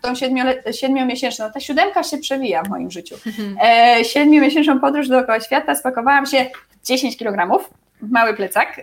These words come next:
Speaker 1: Em,
Speaker 2: Imponujące.
Speaker 1: Tak. E, i tyle w sumie do życia wystarczy. I to jest kolejna rzecz,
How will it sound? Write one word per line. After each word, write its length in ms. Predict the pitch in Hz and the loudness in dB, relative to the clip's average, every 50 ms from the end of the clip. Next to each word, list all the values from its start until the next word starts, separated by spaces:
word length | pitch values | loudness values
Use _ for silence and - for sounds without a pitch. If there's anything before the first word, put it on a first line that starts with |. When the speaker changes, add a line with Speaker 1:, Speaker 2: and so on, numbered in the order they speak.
| - | -6
Speaker 1:
Em, 680 | - 220 214 220 220 214 214 214 226 226 226 226 214 214 214 - | -2 0 2 4 4 4 2 0 -2 -8 -8 -8 -8 -10 -10 -10
Speaker 2:
Imponujące. 960 | 233 220 214 214 208 208 208 208 202 190 190 185 185 - 202 214 240 269 277 - _ _ _ _ _ _ - | -10 -10 -8 -6 -8 -8 -8 -8 -8 -8 -10 -12 -12 -10 -10 -10 -10 -10 -14 -18 _ _ _ _ _ _ -2
Speaker 1:
Tak. 300 | - 226 - - - - - | 0 0 0 0 -2 -4 -4
E, 540 | - 190 226 233 233 240 240 240 240 240 226 | 0 2 2 4 4 4 2 2 2 0 -2
i 140 | - 247 254 | -4 -8 -4
tyle 160 | - 403 392 427 392 392 - - | -2 0 0 0 0 -4 -6 -8
w 80 | - | -12
sumie 220 | - - 381 370 370 | -8 -6 -6 -4 -4
do 80 | 370 | -4
życia 260 | 349 349 349 - 359 | -4 -4 -4 -4 -2
wystarczy. 600 | 359 370 370 - 233 - - - - - 185 - - - - - - - - _ _ - | -2 -2 -2 0 0 -2 -2 -4 -12 -12 -14 -14 -14 -18 -20 -20 -20 -20 -20 _ _ -12
I 80 | - 254 | -4 0
to 60 | 370 | 0
jest 140 | 370 359 - | 0 2 2
kolejna 320 | 339 339 370 415 427 392 | 4 4 4 4 4 4
rzecz, 260 | 330 311 240 226 226 | 4 4 4 2 0